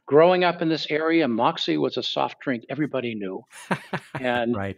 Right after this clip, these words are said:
Speaker 1: in fact, it goes back to the late eighteen hundreds where it was the soft drink. The fact that we have this word Moxie that means audacity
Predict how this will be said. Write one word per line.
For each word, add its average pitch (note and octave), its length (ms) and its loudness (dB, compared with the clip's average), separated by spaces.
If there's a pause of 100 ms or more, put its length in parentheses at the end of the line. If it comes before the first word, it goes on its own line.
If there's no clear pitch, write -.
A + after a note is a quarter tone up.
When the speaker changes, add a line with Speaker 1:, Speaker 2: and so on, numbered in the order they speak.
(100)
Speaker 1:
in D3+ 100 -6
fact, C#3+ 280 0
it B2+ 80 -2
goes C#3 220 2
back D#3 320 -2
to C3 60 -10
the A#2+ 80 -4
late B2+ 260 -2
eighteen A#2 380 -6
hundreds F3 460 -2
where B2+ 180 2
it - 100 0
was A2+ 280 0
the D#3 220 2
soft A2+ 400 0
drink. A#2+ 260 -6 (540)
The - 100 -10
fact - 400 -2
that E3 80 0
we C3+ 140 6
have A#3 320 -2
this G3 220 2
word F3 180 2
Moxie D3+ 540 -2
that A2+ 180 -2
means C#3+ 300 0
audacity B2+ 640 -2